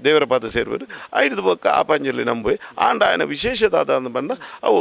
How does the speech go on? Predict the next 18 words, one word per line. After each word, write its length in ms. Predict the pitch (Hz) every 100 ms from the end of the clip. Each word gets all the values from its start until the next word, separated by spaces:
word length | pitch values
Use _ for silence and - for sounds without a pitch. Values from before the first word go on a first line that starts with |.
| 139
ಮ-, 140 | 131 135
ನರಮನೆ 400 | 156 202 214 202
ನಮೂನೆದ 380 | 170 165 156 147
ಲೆಕ್ಕ 260 | 143 135 139
ಉಪ್ಪು 180 | 117 127
ಬಂಡ 240 | 139 208 208 _ _
ಕುಪ್ಪೆಟ್ಟು 340 | 190 - 220 160
ದಾಯನ 240 | 151 143
ನರಮನೆ 420 | 143 170 190 190
ನಮೂನೆದ 320 | 165 156 143
ಲೆಕ್ಕ 180 | 139 131
ಉಪ್ಪು 280 | 127 120 120
ಬಂದು 240 | 123 208 277 - -
ಕುಪ್ಪೆಟ್ಟು 360 | 196 226 240 190
ಪಂಜುರ್ಲಿಗೆ 420 | 160 147 160 160
ನರಮನೆ 460 | 127 160 185 180 147
ನಮೂನೆ 320 | 127 117 120
ಪಂಡ 220 | 156 220